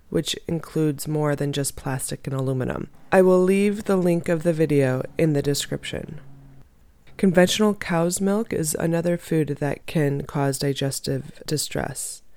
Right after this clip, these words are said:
The component of dairy that harms your gut is the protein A one casein.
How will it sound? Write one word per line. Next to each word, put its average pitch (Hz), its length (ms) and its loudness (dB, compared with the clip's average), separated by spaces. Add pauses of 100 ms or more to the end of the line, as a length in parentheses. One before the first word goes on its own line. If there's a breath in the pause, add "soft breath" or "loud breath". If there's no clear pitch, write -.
(500)
The 170 100 -4
component 180 560 2
of 180 240 -6
dairy 139 400 2
that - 220 -6
harms 156 380 -2
your 92 140 -4
gut 135 380 -4 (120)
is 151 200 -4
the 156 80 -6
protein 156 800 -4 (280)
A 160 280 2
one 139 500 -4
casein. - 540 -4